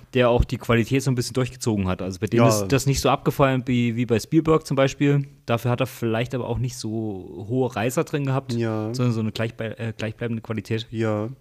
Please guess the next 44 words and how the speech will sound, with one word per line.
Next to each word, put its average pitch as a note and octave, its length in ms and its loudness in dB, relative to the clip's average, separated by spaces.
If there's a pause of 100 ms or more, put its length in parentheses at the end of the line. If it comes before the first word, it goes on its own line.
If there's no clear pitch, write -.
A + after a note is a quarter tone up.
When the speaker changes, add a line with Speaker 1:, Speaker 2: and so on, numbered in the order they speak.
Speaker 2:
also A2 200 -6
der A#2 120 2
hat B2 80 2
auf A#2 120 2
jeden B2+ 160 2
Fall B2+ 340 4
so A#2+ 100 -2
ein B2+ 100 2
bisschen B2+ 280 -2
den A#2 140 0
Rahmen A#2+ 280 4
gesprengt, C#3 500 0 (200)
Speaker 1:
Ja, G2+ 120 -4
ja. F#2 200 -6
Speaker 2:
ne, C#3+ 200 2
mit B2+ 140 0
seinen G#2 220 -2
Filmen. G#2 180 -4
Speaker 1:
Ich G2+ 40 0
wollte A2 120 0
gerade A#2 120 0
sagen, A#2 140 0
da G#2 60 0
gab's, A2+ 380 -6
wenn A#2+ 180 2
ich A#2+ 80 -2
hier B2+ 140 0
die, G#2+ 280 -2
die, G2+ 280 -6
äh, F#2+ 280 -6
Filmografie A2 580 -4
so A#2 80 -4
ein A#2 80 -2
bisschen G#2 220 -8
durchgehe, G#2+ 320 -4
da F2+ 140 -4
war G2 100 -2
da G2 100 -2
zwischendurch G#2 500 -6
schon G#2 100 -6
ganz F#2+ 180 -6
schön G2 140 -8
dünn, A2+ 200 -4 (160)
teilweise. G2 560 -2